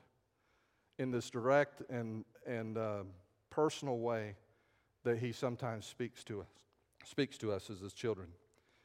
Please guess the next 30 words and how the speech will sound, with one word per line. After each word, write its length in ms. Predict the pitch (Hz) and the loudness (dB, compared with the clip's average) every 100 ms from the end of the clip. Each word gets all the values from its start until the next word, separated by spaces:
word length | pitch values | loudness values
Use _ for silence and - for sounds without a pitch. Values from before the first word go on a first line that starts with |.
| _ _ _ _ _ _ _ _ _ _ _ _ | _ _ _ _ _ _ _ _ _ _ _ _
As 180 | 147 139 | 6 6
he 140 | 160 139 | 6 2
speaks 500 | - 139 165 - 131 | 2 4 4 0 -4
and 100 | 123 | -2
you 80 | |
become 300 | 127 131 147 | 0 0 0
alert 320 | 131 123 143 - | 2 4 4 4
to 80 | 143 | 0
his 120 | 127 | 0
voice, 480 | 110 110 110 - - | 2 2 2 -2 -6
let 140 | 123 131 | 0 2
me 100 | 135 | 2
just 240 | 139 135 | 0 2
say 160 | 143 135 | 4 4
this. 380 | 123 107 - - _ - 104 | 4 0 -4 -18 _ -20 4
God's 400 | 143 156 170 139 | 8 12 10 8
voice 680 | 117 147 139 120 113 - - | 2 6 6 6 2 -4 -8
will 160 | - 117 | -2 0
never 680 | 113 127 151 143 156 151 - - 98 | 2 4 6 6 6 4 0 -14 0
violate 800 | 120 151 147 113 107 104 110 - - _ _ | 4 6 8 8 6 2 -2 -8 -20 _ _
his 220 | - 113 101 | -2 -2 0
written 340 | 123 147 117 104 107 | 4 4 2 -10 -10
word. 360 | 113 113 95 85 - _ _ _ _ _ _ _ _ _ _ _ _ _ _ _ _ _ _ _ _ - | -4 -4 -4 -8 -16 _ _ _ _ _ _ _ _ _ _ _ _ _ _ _ _ _ _ _ _ -12
Those, 280 | 113 101 - _ - | -8 -8 -12 _ -14
so 140 | - 120 | 0 4
understand 760 | 151 156 - - 175 170 143 | 4 2 -2 6 8 10 8
that 200 | 113 104 | 2 0
up 160 | 113 - | -2 -2
front. 260 | - 104 104 | -4 -4 4
God's 420 | 135 151 139 - | 8 8 6 -4